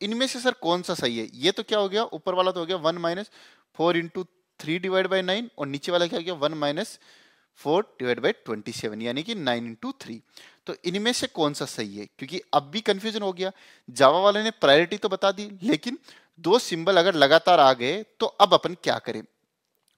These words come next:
तो देखिए, मैं आपको एक रूल और बताता हूं, क्योंकि मैं आपको प्रॉब्लम के साथ रूल याद दिलवाना चाहता हूं, otherwise क्या होगा,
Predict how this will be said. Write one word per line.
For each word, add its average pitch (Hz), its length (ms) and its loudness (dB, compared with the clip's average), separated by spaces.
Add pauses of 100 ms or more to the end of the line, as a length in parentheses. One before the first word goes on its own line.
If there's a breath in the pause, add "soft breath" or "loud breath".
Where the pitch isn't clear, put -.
तो 170 80 -6
देखिए, 151 440 -2 (460 loud breath)
मैं 175 380 0
आपको 143 340 2
एक 156 200 0
रूल 165 160 -2
और 147 140 2
बताता 127 340 -4
हूं, 120 200 -6 (300)
क्योंकि 160 220 -10
मैं 185 180 -2
आपको 175 320 2
प्रॉब्लम 156 460 -2
के 214 120 -8
साथ 214 360 0
रूल 147 200 -6
याद 127 200 6
दिलवाना 120 360 -4
चाहता 117 320 -10
हूं, 110 80 -12 (120)
otherwise 165 320 -2
क्या 196 140 -4
होगा, 185 240 -2